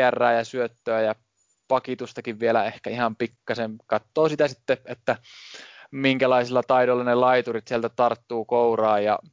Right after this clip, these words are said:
ja muuta, mutta tota, tosiaan semmoinen selkeä suunnitelma nyt tässä on ollut, että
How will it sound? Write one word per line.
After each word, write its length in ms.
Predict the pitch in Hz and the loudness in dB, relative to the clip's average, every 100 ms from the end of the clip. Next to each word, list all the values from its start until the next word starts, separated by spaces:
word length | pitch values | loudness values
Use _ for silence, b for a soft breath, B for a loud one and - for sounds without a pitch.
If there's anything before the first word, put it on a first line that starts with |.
| _ | _
ja 100 | 131 | -4
muuta, 380 | 123 123 120 113 | -2 0 0 -2
mutta 320 | 113 - 113 | -4 -8 -6
tota, 340 | 113 113 120 117 _ _ _ _ _ _ - | -4 0 0 0 _ _ _ _ _ _ -6
tosiaan 680 | 170 165 165 165 160 160 147 - B B - - - | -2 0 2 4 4 2 -2 -18 B B -20 -20 -20
semmoinen 1120 | - - - - - - - - 170 147 147 | -16 -12 -12 -12 -12 -12 -6 -2 -2 0 0
selkeä 420 | 147 160 147 151 139 | 2 2 2 2 0
suunnitelma 520 | 147 143 139 135 131 | -2 -4 0 0 -2
nyt 160 | 131 | -6
tässä 300 | - 127 - | -4 -4 -2
on 80 | 131 | 0
ollut, 280 | 131 123 120 | 0 0 -2
että 300 | 117 - 117 | -2 -2 -4